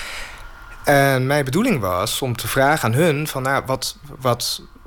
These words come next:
wat willen jullie nu met die film? Wat zoeken mensen? Eh, maar het omgekeerde gebeurde eigenlijk.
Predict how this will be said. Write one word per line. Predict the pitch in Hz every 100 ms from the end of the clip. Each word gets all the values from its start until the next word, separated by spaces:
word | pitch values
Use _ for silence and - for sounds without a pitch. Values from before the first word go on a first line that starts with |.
| - - - -
wat | 139 131 120
willen | 147 175
jullie | 160 151
nu | 143 139
met | 131 123
die | -
film? | - 262 160 107
Wat | 120 -
zoeken | 254 - 123
mensen? | 92 90 - 92 - - - - - - - - - - - -
Eh, | 120 120 117 117 110 107 - - - -
maar | 123
het | 127
omgekeerde | 175 - - 120 113
gebeurde | 123 156 147
eigenlijk. | 87 87 90 78 -